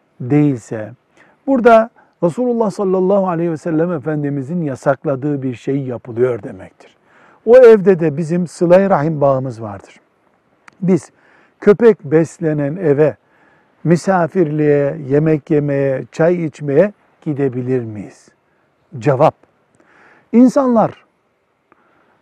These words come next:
haram işliyorlar, yanlış işliyorlar diye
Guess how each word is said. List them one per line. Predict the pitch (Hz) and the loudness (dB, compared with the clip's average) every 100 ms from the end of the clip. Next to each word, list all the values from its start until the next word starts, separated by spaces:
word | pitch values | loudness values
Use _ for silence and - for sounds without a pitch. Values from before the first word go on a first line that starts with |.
| _ | _
haram | - 165 233 185 | 2 4 4 2
işliyorlar, | - 175 131 120 113 | -4 -6 -6 -4 -8
yanlış | 127 127 160 180 214 - | -4 2 4 4 0 -4
işliyorlar | 202 - - 151 160 143 131 117 104 | -10 -10 -2 2 4 4 2 -2 -6
diye | 139 156 101 | 0 0 0